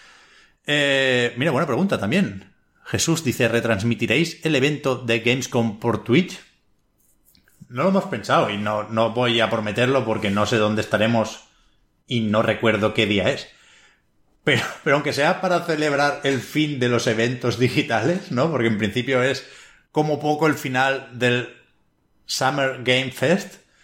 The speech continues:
Eh, ya, ya me gustaría, vaya, celebrarlo, pero, pero no sé, yo creo que va a ser más o menos tocho. El del año pasado no estuvo del todo mal, estuvo un poco mal.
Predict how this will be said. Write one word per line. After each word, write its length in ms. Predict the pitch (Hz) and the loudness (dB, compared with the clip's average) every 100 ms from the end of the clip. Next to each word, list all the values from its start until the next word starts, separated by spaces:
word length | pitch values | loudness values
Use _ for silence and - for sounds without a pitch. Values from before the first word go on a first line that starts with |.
| _ _ _ _ - | _ _ _ _ -4
Eh, 460 | 123 110 104 107 104 | 0 2 0 -2 -2
ya, 140 | 131 | -2
ya 160 | 120 139 | 0 0
me 100 | 160 | 0
gustaría, 440 | 156 - 110 139 | 0 0 0 2
vaya, 220 | 117 143 | 2 0
celebrarlo, 600 | 101 113 107 104 160 117 92 | -2 -4 0 2 2 2 -2
pero, 640 | 101 101 101 101 101 - _ - - - - | 0 2 2 0 -4 -10 _ -20 -20 -20 -14
pero 180 | - 123 | -6 0
no 80 | 175 | 0
sé, 140 | 185 | 2
yo 120 | 196 135 | 0 2
creo 140 | 254 | 0
que 60 | 214 | 2
va 80 | |
a 20 | 196 | 0
ser 200 | 151 113 | 0 0
más 240 | 131 127 | -2 0
o 40 | 127 | 0
menos 580 | 127 123 117 107 - - _ _ - | 0 2 2 0 -6 -18 _ _ 2
tocho. 320 | 170 175 101 | 2 4 0
El 100 | 101 | 0
del 120 | 117 | 0
año 180 | 135 196 | 0 0
pasado 640 | 196 185 196 196 185 - _ _ _ - - | 0 0 2 0 -4 -10 _ _ _ -20 -12
no 180 | 147 185 | 2 2
estuvo 840 | 185 - _ _ _ - 220 196 | 2 -6 _ _ _ -4 0 2
del 160 | 165 156 | 2 0
todo 140 | 147 | -2
mal, 180 | 147 127 | 0 -2
estuvo 180 | - 127 | 0 -2
un 60 | |
poco 160 | 101 92 | 0 -2
mal. 280 | 85 - | -6 -14